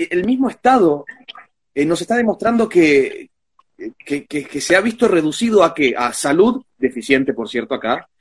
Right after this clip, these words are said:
y a seguridad, deficiente, por cierto, acá. Digamos, estamos en un Estado que no es más que salud, seguridad y un par de decretos. Entonces, ¿cómo es esto de hacer de cuenta que, que se ha caído el capitalismo y que el Estado nos está, nos está salvando, cuando en realidad el Estado se ha mandado todas las cagadas habidas y por haber,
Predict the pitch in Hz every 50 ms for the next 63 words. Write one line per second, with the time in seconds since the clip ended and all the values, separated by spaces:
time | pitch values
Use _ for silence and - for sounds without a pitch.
0 | _ - 127 135 - - 143 139 151 180 226 269 240 147 - - - 120 117 123
1 | 117 139 131 123 117 117 127 139 175 214 202 - - _ _ 165 180 180 170 247
2 | 262 226 208 208 214 208 240 269 254 - - 180 185 196 170 185 190 - - -
3 | 135 123 117 - - 156 175 240 285 - - - 151 147 143 151 170 220 269 214
4 | 185 175 156 - 180 190 185 175 151 139 139 143 226 214 - - 120 104 98 -
5 | - _ _ - - - - - - 135 131 175 180 175 185 190 - 247 233 226
6 | 214 220 214 208 - 226 202 170 165 - 190 185 175 180 180 - 202 196 180 165
7 | - 170 175 208 226 - _ _ _ _ _ _ _ _ _ _ _ _ _ _
8 | _ _ _ _ _ _ _ _ _ _ _ _ _ _ _ _ _ _ _ _
9 | _ - - 147 147 135 - 139 131 127 - 160 - - 175 160 170 175 170 147
10 | 151 - 147 139 135 151 151 170 180 165 175 190 196 180 131 143 135 135 - -
11 | - 165 165 165 170 160 147 135 - 131 - - 156 160 156 147 143 120 98 127
12 | 123 120 117 127 113 _ 147 147 143 - 147 143 143 156 170 175 175 170 190 202
13 | - 165 143 143 139 135 131 135 147 180 202 185 - - 208 202 - 180 175 170
14 | 180 175 156 156 208 208 196 180 - 165 170 156 139 131 - 147 170 180 170 165
15 | 147 151 170 190 185 160 156 185 -